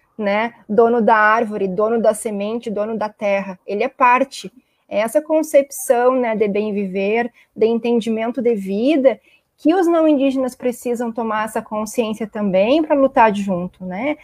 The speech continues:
A gente se coloca dono, dono das pessoas, os nossos povos indígenas, não, os povos originários, né, os povos indígenas deles, né, e estamos junto com eles.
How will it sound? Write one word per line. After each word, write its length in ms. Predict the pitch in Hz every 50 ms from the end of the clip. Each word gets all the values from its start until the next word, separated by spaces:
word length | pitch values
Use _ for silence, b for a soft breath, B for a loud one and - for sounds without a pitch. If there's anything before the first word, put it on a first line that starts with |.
| b b -
A 140 | - 208 208
gente 260 | 185 214 226 247 -
se 140 | - - 269
coloca 400 | - 277 254 254 254 262 311 269
dono, 500 | 226 240 240 247 247 247 247 220 202 b b b b b -
dono 320 | 214 202 226 233 247 262 226
das 180 | - 233 -
pessoas, 580 | - - - - - - 226 226 240 233 - -
os 200 | 226 226 196 196
nossos 580 | 226 233 226 240 277 320 294 - - 240 -
povos 400 | - - 220 208 208 202 196 190
indígenas, 540 | 196 190 190 175 190 180 196 196 233 285 294
não, 380 | 311 294 254 269 311 302 202 - _
os 200 | - - - -
povos 480 | - - 226 233 277 320 294 277 214 220
originários, 720 | 208 220 208 190 202 196 190 185 185 196 196 196 190 185
né, 120 | 196 202
os 120 | 196 196 -
povos 320 | - 220 226 233 247 220
indígenas 580 | 240 240 214 190 226 220 202 208 190 180 - b b b b b _
deles, 540 | 185 180 202 233 254 285 285 254 208 185 - -
né, 300 | - 185 185 185 196 202 _ _ _ _ -
e 40 | 214
estamos 480 | 214 - _ - 226 233 262 294 262 226
junto 320 | 226 247 262 262 - 302
com 280 | - - 320 359 370 311
eles. 340 | 294 294 294 269 214 202